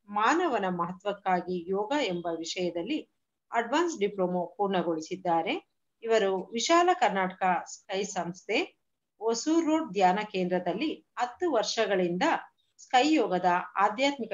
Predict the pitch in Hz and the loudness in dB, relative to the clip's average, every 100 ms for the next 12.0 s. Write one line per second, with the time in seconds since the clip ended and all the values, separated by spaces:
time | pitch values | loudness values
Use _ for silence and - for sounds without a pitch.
0 | 170 175 185 180 170 170 165 180 180 170 | -4 -4 0 0 0 -4 -4 -2 0 0
1 | 165 165 165 175 180 180 - 165 170 160 | 0 -4 -4 -4 -4 -6 -8 -6 -2 0
2 | 190 320 - _ _ - 226 214 196 208 | 0 -4 -8 _ _ -10 0 4 4 4
3 | 320 220 - _ _ 262 285 349 349 247 | 0 -2 -10 _ _ -6 -2 -2 -2 -2
4 | 226 226 220 226 277 - 202 202 302 - | 2 4 4 4 2 0 0 2 0 0
5 | 180 175 180 175 - 226 226 269 294 - | -4 0 0 -2 -2 -4 2 2 2 0
6 | 214 185 185 180 180 180 175 175 170 247 | 0 0 0 -2 -4 -4 -2 -4 -4 -10
7 | 330 _ _ _ - 214 208 320 - - | -12 _ _ _ -2 0 0 -4 -6 -10
8 | _ _ - 226 226 240 294 370 208 185 | _ _ -8 -4 0 2 2 4 2 2
9 | 190 185 185 180 170 - 185 185 - 214 | 0 4 2 2 -4 -2 -2 -2 -4 -2
10 | 202 196 175 175 165 170 - - 190 180 | -2 -2 -2 -2 -2 -4 -4 -4 2 2
11 | 175 170 170 - - 175 170 320 - _ | 2 -6 -10 -14 -14 -8 -6 -6 -8 _